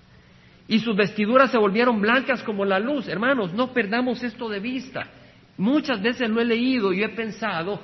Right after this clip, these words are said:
"Se resplandeció como el sol", pero no entendía. Hermanos, lo que está diciendo aquí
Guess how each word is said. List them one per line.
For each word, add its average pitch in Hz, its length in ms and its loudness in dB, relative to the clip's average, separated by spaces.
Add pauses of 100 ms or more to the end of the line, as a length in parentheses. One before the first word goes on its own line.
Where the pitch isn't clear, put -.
(220)
"Se 190 180 0
resplandeció 185 800 -4
como 214 240 -2
el 190 100 2
sol", 233 380 -4 (680)
pero 175 200 -6
no 160 140 -6
entendía. 220 680 -4 (1080)
Hermanos, 220 440 0
lo 175 120 -2
que 151 60 -8
está 220 240 -4
diciendo 262 560 2
aquí 175 640 -2